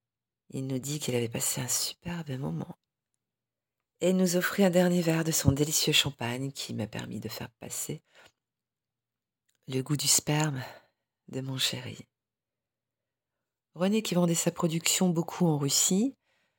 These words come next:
euh, avait des Russes qui étaient des gros consommateurs de champagne et de jolies filles.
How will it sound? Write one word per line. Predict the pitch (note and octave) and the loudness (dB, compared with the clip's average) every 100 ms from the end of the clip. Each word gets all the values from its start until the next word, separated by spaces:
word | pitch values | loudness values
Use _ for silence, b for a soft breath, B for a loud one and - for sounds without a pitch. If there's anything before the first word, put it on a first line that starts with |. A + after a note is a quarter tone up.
| _ _ _ _ _ _ _ _ _ _ _ B3+ | _ _ _ _ _ _ _ _ _ _ _ -10
euh, | C3 B2 - - - C#3+ - | -8 -6 -6 -8 -10 -12 -10
avait | C#3 D#3 | -6 -2
des | D#3 D3 | 0 0
Russes | C#3+ F3+ F#3 - - C3+ C3+ _ - | 0 -2 -2 -4 -4 -8 -12 _ -12
qui | |
étaient | B2 C#3 | -4 0
des | C3+ | 0
gros | C#3+ C#3 | 0 -2
consommateurs | C3+ - A#2+ A#2 A#2 | -2 -4 -4 -6 -4
de | A2 | 0
champagne | - A#2+ - - - _ _ _ _ _ _ _ _ _ _ | 0 -2 -10 -12 -14 _ _ _ _ _ _ _ _ _ _
et | F3 | -4
de | F#3+ | -2
jolies | F#3 - F#3+ | -2 -2 -6
filles. | - - D3 D3 C#3+ | -8 -6 -6 -6 -8